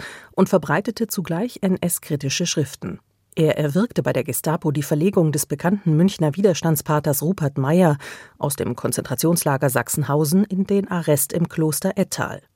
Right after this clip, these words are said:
Neuhäusler wurde sogar zu einem kirchlichen Agenten für Kardinalstaatssekretär Eugenio Pacelli, den späteren Papst Pius den Zwölften, dem er unter dem Decknamen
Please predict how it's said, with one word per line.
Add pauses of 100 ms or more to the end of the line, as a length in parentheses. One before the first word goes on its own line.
(140)
Neuhäusler
wurde
sogar
zu
einem
kirchlichen
Agenten
für
Kardinalstaatssekretär
Eugenio
Pacelli, (380)
den
späteren
Papst
Pius
den
Zwölften, (500)
dem
er
unter
dem
Decknamen